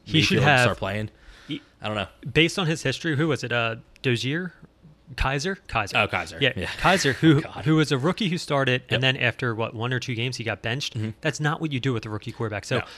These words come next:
Speaker 1: I'm hoping he learns from his mistakes
Speaker 2: Yeah.
Speaker 1: and just lets, uh, Taylor play it out for six weeks or
Speaker 2: Yeah.
Speaker 1: whatever.
Speaker 2: Yeah.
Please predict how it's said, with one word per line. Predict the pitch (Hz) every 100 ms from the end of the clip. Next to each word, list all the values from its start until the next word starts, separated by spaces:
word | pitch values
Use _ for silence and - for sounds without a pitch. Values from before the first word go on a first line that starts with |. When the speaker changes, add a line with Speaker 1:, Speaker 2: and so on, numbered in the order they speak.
| -
Speaker 1:
I'm | 131
hoping | 120 170 233 202
he | 147
learns | 131 123 143
from | -
his | 139 127
mistakes | 113 - 123 135
Speaker 2:
Yeah. | 107
Speaker 1:
and | 113
just | 110 113
lets, | 113 120 127 - - _ -
uh, | 117 107 104 107
Taylor | - 113 131
play | 135 - - 120
it | 110
out | 110 - -
for | - 113
six | - - 135 -
weeks | 123 -
or |
Speaker 2:
Yeah. | -
Speaker 1:
whatever. | 139 143 165 -
Speaker 2:
Yeah. | 95